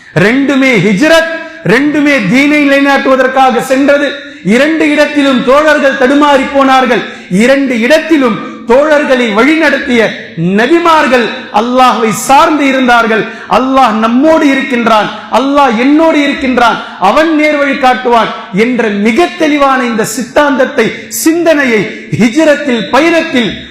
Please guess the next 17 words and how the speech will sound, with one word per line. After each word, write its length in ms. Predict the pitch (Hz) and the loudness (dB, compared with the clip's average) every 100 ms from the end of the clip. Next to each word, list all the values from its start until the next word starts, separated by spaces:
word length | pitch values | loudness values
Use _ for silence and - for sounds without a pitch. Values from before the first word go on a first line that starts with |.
| - | -6
ஒவ்வொரு 680 | 170 226 262 269 294 294 247 | 0 0 0 -2 0 0 0
முஃமின்களும் 720 | 240 294 294 294 269 254 233 | 0 2 2 2 0 0 -2
மேற்கொண்டு 580 | 208 277 - 262 247 240 | 0 0 0 -2 0 2
ஆக 300 | 220 226 226 | 0 0 0
வேண்டும். 380 | 220 214 196 - - | 0 0 0 -2 -8
உங்களுடைய 580 | 190 226 247 233 214 208 | -2 0 0 -2 -2 -2
வாழ்க்கையில் 840 | 185 220 302 262 269 226 180 - - | 2 2 2 0 0 0 -2 -6 -4
இதை 340 | 170 233 320 311 | 0 2 2 2
நீங்கள் 320 | 294 269 254 | 0 0 0
எடுத்துக்கொள்ளுங்கள். 760 | 254 - 240 247 233 226 214 214 | -2 -2 -4 -2 -2 0 -2 0
அல்லாஹ் 320 | 226 254 262 247 | -2 0 0 0
உங்களோடு 460 | 233 233 233 214 | -2 -2 0 -2
இருக்கின்றான். 520 | 208 214 208 196 190 - - - | -2 -4 -4 0 0 -2 -14 -4
உங்களுடைய 680 | 208 247 247 226 220 202 - | 0 2 2 0 -2 -2 0
பயணம் 480 | 220 285 302 254 233 - - - | 0 0 0 0 -4 -8 -14 -10
நல்லதுக்காக 1000 | 151 165 196 247 262 277 - 240 233 220 208 | -4 0 0 0 0 -2 0 0 0 0 -4
இருந்தால், 600 | 202 196 185 165 - | -4 0 0 0 -4